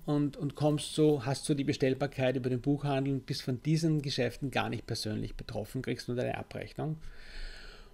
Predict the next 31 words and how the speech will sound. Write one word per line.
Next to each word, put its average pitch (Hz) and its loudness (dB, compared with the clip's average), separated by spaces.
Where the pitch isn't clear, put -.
Und 165 10
im 160 10
Hinterkopf 185 10
immer 180 6
noch 180 6
haben, 143 8
wenn 147 8
das 151 8
überhand 147 6
nimmt, 214 10
ne, 165 8
und, 156 6
und 139 -2
wir 147 4
da 135 4
wirklich 151 0
von 135 0
hunderten 160 4
Büchern 175 4
sprechen 135 0
und 143 -2
es 139 -4
geht, 151 2
dann, 143 6
dann 151 6
überleg 147 8
mal, 165 6
ob 143 -2
nicht 156 2
vielleicht 131 2
der, 135 4